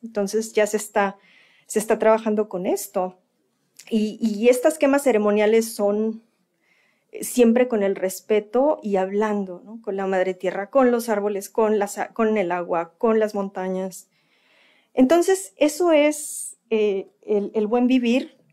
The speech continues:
A-, Alejandro Barranquero ha hablado mucho, ¿no? De que es necesario hablar sobre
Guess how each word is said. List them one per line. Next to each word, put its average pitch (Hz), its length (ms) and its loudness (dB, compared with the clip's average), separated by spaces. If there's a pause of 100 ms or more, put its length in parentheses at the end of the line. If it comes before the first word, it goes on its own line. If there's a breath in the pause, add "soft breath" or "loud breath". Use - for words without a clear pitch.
A-, 196 220 0
Alejandro 226 680 2
Barranquero 226 920 2
ha 196 340 -2
hablado 208 680 -2 (680 soft breath)
mucho, 220 420 0
¿no? 202 160 2
De 240 180 4
que 180 280 -6
es 226 160 -6
necesario 220 680 0
hablar 220 300 2
sobre 202 460 -4